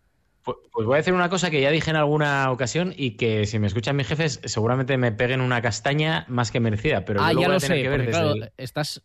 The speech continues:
Speaker 2: con el Real Madrid-Girona, ¿no?
Speaker 1: Eh, no, con el Atlético de Madrid-Valencia, creo que es.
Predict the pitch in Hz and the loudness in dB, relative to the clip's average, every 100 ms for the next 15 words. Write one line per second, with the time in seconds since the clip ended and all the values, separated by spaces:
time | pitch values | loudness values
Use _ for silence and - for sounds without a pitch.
0 | 156 143 135 123 143 143 135 143 202 117 | -6 -4 -2 -2 -2 0 0 0 0 0
1 | 123 240 - _ _ _ _ _ _ _ | -2 -4 -10 _ _ _ _ _ _ _
2 | _ - 123 120 120 117 113 131 113 104 | _ 0 2 2 2 2 0 -2 -2 0
3 | 98 101 117 131 131 127 123 113 117 110 | 0 0 0 0 0 0 2 0 -2 -4
4 | 92 95 98 104 - | -6 -4 -6 -8 -14